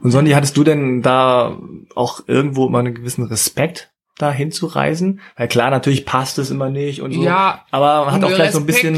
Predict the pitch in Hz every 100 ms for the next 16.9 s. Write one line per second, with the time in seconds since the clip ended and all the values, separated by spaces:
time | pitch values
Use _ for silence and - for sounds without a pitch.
0 | 156 151 - - 175 226 240 233 233 165
1 | 170 - 202 202 185 - 131 160 - 123
2 | 127 127 110 107 170 - - 113 120 123
3 | 123 120 120 127 - 127 127 127 131 214
4 | 339 359 349 285 269 - - - - -
5 | 185 185 190 175 180 175 175 160 156 139
6 | 139 202 226 180 156 180 175 143 - -
7 | - 220 254 190 196 190 180 165 190 196
8 | 170 160 170 156 160 165 - 170 175 165
9 | 220 196 143 131 135 135 131 117 127 -
10 | _ _ _ _ _ _ _ - 101 123
11 | 127 123 139 139 196 175 104 156 165 202
12 | 196 - 208 208 233 254 135 156 180 208
13 | 170 160 120 160 160 165 156 143 143 139
14 | 190 247 294 302 127 113 113 131 165 165
15 | 185 190 180 185 170 170 208 202 190 -
16 | 160 147 139 - - - - -